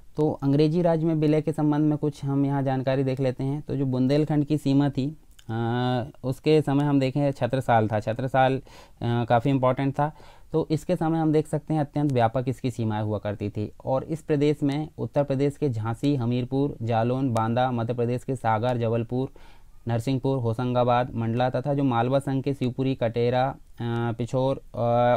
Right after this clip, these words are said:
और कुछ अन्य हिस्से हैं, ये सारे इसमें शामिल हुआ करते थे। यानी कि छत्रसाल के समय काफ़ी व्यापक हुआ करता था जो बुंदेलखंड साम्राज्य है, ठीक है, बुंदेलखंड राजवंश या वंश हम बोल सकते हैं। इसके अलावा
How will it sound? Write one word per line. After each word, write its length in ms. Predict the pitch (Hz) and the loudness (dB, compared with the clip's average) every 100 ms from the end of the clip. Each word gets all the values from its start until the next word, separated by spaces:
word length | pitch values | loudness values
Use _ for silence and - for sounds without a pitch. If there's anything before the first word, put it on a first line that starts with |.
| - | 2
और 160 | 151 | 0
कुछ 240 | 151 156 - | 2 -2 -4
अन्य 280 | 127 151 147 | 0 2 2
हिस्से 280 | 139 - | 0 -2
हैं, 180 | 139 147 | -2 -2
ये 180 | 135 151 | 0 0
सारे 400 | - 127 131 147 | 2 2 4 2
इसमें 320 | - 127 143 | 0 0 0
शामिल 300 | 135 113 117 | 0 0 2
हुआ 140 | 113 107 | 0 2
करते 300 | 104 - 104 | 0 -2 -4
थे। 100 | 113 | -2
यानी 240 | 117 135 | -2 -2
कि 180 | 160 175 - - - | -2 -4 -8 -20 -10
छत्रसाल 480 | - 127 151 147 147 | -4 -2 0 2 2
के 120 | 143 | 0
समय 240 | 147 139 139 | 0 0 0
काफ़ी 360 | 123 120 147 | 0 2 2
व्यापक 340 | 123 110 117 113 | 2 2 2 0
हुआ 120 | 117 107 | 0 0
करता 320 | 107 107 104 | 0 2 0
था 240 | 104 113 117 | -2 -6 -8
जो 100 | 127 | -4
बुंदेलखंड 560 | 120 117 117 117 143 | -2 0 0 -2 -6
साम्राज्य 600 | 151 - 110 107 98 101 | -6 -8 -4 -2 0 -2
है, 140 | 101 110 - | -8 -10 -8
ठीक 140 | 165 | -4
है, 80 | 127 | -2
बुंदेलखंड 580 | 117 120 123 123 123 117 | 0 0 0 0 -2 0
राजवंश 460 | 113 107 117 139 | 2 0 -2 -4
या 120 | 131 135 | -4 -2
वंश 340 | 113 104 - - - - | -2 -4 -6 -18 -20 -8
हम 160 | 131 120 | -2 0
बोल 160 | 113 | -2
सकते 300 | 107 107 - | -4 -8 -8
हैं। 200 | 107 98 - - - - - - - | -8 -8 -14 -20 -20 -20 -20 -20 -12
इसके 200 | 127 - | -8 0
अलावा 460 | 165 160 160 165 | 2 4 4 2